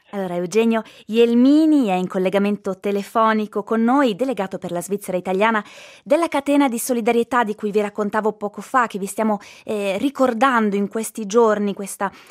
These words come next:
eh, raccolta di fondi per aiutare il nostro paese, la Svizzera, ad affrontare questa,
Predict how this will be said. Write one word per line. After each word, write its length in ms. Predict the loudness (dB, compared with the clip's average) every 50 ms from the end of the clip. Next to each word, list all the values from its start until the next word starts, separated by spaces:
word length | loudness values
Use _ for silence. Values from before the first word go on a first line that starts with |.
| -16 _
eh, 220 | -6 -4 -4 -2
raccolta 540 | -2 -4 -6 -6 _ 0 0 0 0 0 -4
di 80 | -6 -6
fondi 340 | -6 -6 -4 -4 -4 -6 -8
per 300 | _ -2 0 0 2 0
aiutare 560 | 0 -2 -2 -4 -2 0 0 0 0 0 -2
il 40 | -2
nostro 300 | -4 -6 -6 -8 -8 -4
paese, 320 | -2 0 0 0 0 0
la 140 | -2 -2 -4
Svizzera, 580 | -4 -4 -6 -6 -6 -6 -8 -8 -6 -4 -4 -6 -6 -12 -20 -20 -20 -6
ad 160 | -4 -2 -2
affrontare 680 | -2 -2 -4 -6 -4 -4 -4 -2 0 0 0 0 0 -2
questa, 480 | -4 -4 -6 -6 -6 -6 -4 -4 -4 -4